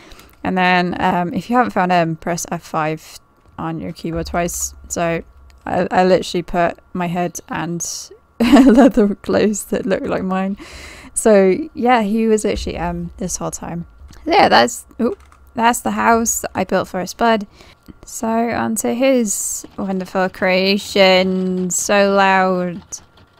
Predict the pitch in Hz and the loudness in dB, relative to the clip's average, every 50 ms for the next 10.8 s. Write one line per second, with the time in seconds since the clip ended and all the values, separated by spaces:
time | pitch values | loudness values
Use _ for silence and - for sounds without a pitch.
0 | _ _ _ _ _ _ _ - _ _ _ _ - - - - - - - - | _ _ _ _ _ _ _ -20 _ _ _ _ -18 -14 -10 -10 -10 -10 -10 -12
1 | - - - 180 170 202 - - 196 185 180 180 180 180 180 175 165 160 156 - | -10 -6 -6 -4 -4 -6 -6 -6 -6 -4 -2 -2 -2 0 0 0 0 0 -2 0
2 | - 208 226 220 - 254 254 - - - - - _ _ - - - - - _ | 0 0 -2 0 2 2 2 2 0 -6 -18 -20 _ _ -20 -20 -20 -20 -20 _
3 | _ - - - - - - - - _ - - - - - - - - - - | _ -20 -20 -20 -20 -20 -20 -20 -20 _ -14 -12 -12 -12 -12 -16 -18 -20 -20 -20
4 | - - - 185 185 185 185 180 - - - - - - - 233 220 - _ - | -16 -10 -8 -6 -6 -6 -6 -8 -10 -10 -8 -8 -6 -6 -6 -8 -10 -12 _ -20
5 | - - - - - 208 208 208 214 - - - - - 190 196 175 180 175 - | -20 -20 -14 -8 -6 -4 -2 -2 -2 -4 -8 -10 -10 -10 -8 -8 -8 -8 -8 -8
6 | - 185 185 180 180 180 180 190 _ _ _ _ _ - - - - - - 269 | -8 -6 -4 -4 -4 -4 -4 -6 _ _ _ _ _ -20 -20 -20 -14 -8 -4 0
7 | 269 294 302 285 240 185 165 170 170 - - - - 247 214 220 220 220 220 214 | 2 6 6 8 8 6 6 2 -2 -10 -16 -10 -4 -2 0 2 2 2 2 2
8 | 208 208 - - - - - - - - - - - - 247 202 196 196 196 202 | 0 -2 -4 -4 -2 -2 -2 -2 -4 -10 -16 -16 -10 -6 -4 -2 0 2 2 4
9 | 190 180 170 170 170 - - - - _ _ _ _ _ _ _ _ _ _ _ | 4 4 2 0 -2 -6 -10 -12 -16 _ _ _ _ _ _ _ _ _ _ _
10 | - 277 269 277 262 214 180 170 165 175 202 240 - - - - | -8 -4 0 2 2 2 2 2 2 2 2 0 0 -4 -6 -10